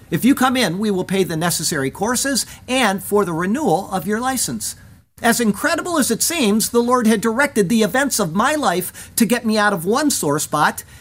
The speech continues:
and to lead me into a good job with good pay and which was right down the road from my house. While there, Art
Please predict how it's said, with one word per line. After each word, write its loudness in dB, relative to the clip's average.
and 2
to 4
lead 2
me 0
into 0
a 4
good 0
job 2
with 2
good 2
pay 2
and 4
which 0
was 0
right -2
down 0
the -6
road 0
from -4
my 0
house. -4
While 2
there, -2
Art 0